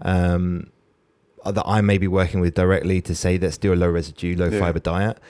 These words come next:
Speaker 1: And you can lose around anywhere between half a kilo to a kilo from d-, following low residue for about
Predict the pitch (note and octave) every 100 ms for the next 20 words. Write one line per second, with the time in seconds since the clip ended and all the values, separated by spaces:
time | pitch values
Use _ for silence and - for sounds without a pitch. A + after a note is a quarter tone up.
0 | - - - G2+ G2+ F#2+ A#2+ C#3+ A#2 G#2+
1 | G#2+ G2+ G2+ D#2 G#2+ F#2 F#2+ F2+ F#2+ F2+
2 | D#2 G2+ - - F#2+ D#2+ F2 - G2+ D#2+
3 | E2 D2+ - E2+ E2 - - F#2 F2 F2
4 | F2 F2 F2 E2 D#2+ E2+ E2 F2 E2 F2
5 | -